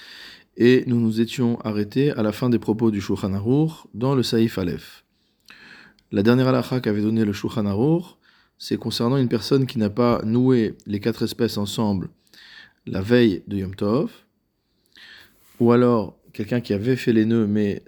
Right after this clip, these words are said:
tout ça s'est défait avant Yom Tov. Alors, le Shulchan Aruch avait dit, Yefshar leogdo biyom tov bekesher gamour, qu'on ne pouvait pas faire un véritable nœud le jour du Yom Tov,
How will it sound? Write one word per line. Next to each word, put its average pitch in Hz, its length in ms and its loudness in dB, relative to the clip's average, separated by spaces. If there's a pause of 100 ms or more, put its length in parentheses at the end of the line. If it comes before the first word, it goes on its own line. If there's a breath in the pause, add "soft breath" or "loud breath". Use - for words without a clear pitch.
(160)
tout 104 120 -10
ça 110 160 -6
s'est 107 140 -4
défait 101 400 0
avant 98 200 -4
Yom 92 180 -6
Tov. 113 360 0 (840 soft breath)
Alors, 104 120 -4
le 98 60 0
Shulchan 117 300 0
Aruch 131 220 2
avait 104 220 2
dit, 123 320 -2
Yefshar 139 400 0
leogdo 117 340 2
biyom 101 260 0
tov 113 220 0
bekesher 101 460 -4
gamour, 113 420 0
qu'on 117 80 -6
ne 107 60 -6
pouvait 110 160 0
pas 113 140 -2
faire 104 200 -4
un 101 60 0
véritable 104 480 -2
nœud 104 160 0
le 95 100 0
jour 92 160 -4
du 87 80 -4
Yom 85 140 -8
Tov, 117 360 -2